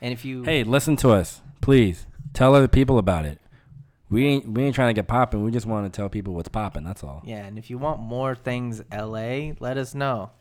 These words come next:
Speaker 1: Let
Speaker 2: Hit
Speaker 1: us
Speaker 2: us
Speaker 1: know.
Speaker 2: up, man. Y'all know us. Why y'all being like this?
Speaker 1: Basicmails at gmail dot com. We, we're not hiding.
Speaker 2: At Basic Mails. I make
Speaker 1: Uh,
Speaker 2: playlists for y'all.
Speaker 1: Some of y'all know where we live. You know, come see us.
Speaker 2: Yeah, you know us. Why y'all being like this?
Speaker 1: Our door is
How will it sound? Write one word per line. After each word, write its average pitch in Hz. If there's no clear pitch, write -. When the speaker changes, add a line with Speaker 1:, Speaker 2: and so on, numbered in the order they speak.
Speaker 1:
Let 113
Speaker 2:
Hit 120
Speaker 1:
us 120
Speaker 2:
us 120
Speaker 1:
know. 127
Speaker 2:
up, 113
man. 104
Y'all 147
know 180
us. 117
Why 131
y'all 185
being 170
like 110
this? 110
Speaker 1:
Basicmails 185
at 143
gmail 127
dot 127
com. 127
We, 156
we're 139
not 175
hiding. 147
Speaker 2:
At 147
Basic 151
Mails. 135
I 131
make 165
Speaker 1:
Uh, 151
Speaker 2:
playlists 196
for -
y'all. 104
Speaker 1:
Some 233
of 320
y'all 269
know 233
where 214
we 180
live. 160
You 185
know, 277
come 240
see 269
us. 110
Speaker 2:
Yeah, 220
you 320
know 320
us. 262
Why 240
y'all 403
being 403
like 240
this? 156
Speaker 1:
Our 208
door 254
is 208